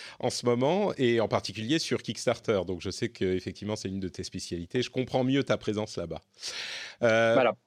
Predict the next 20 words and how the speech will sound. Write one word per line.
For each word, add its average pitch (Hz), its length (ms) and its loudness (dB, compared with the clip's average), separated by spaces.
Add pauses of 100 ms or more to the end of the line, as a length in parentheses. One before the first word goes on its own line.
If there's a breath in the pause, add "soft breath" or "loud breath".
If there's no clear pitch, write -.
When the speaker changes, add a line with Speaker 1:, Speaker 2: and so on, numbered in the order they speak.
(320)
Speaker 1:
bah 156 100 8
super, 247 440 2
merci 165 320 2
d'être 156 240 4
avec 123 260 4
nous. 226 100 0
On 269 80 2
va 131 120 2
parler 131 320 4
de 127 100 2
plein 120 180 0
de 117 40 -2
choses 233 200 2
et 160 60 4
notamment 175 420 2
on 196 80 0
va 123 120 4
parler 143 320 2
des 135 120 2
Pégases, 147 640 4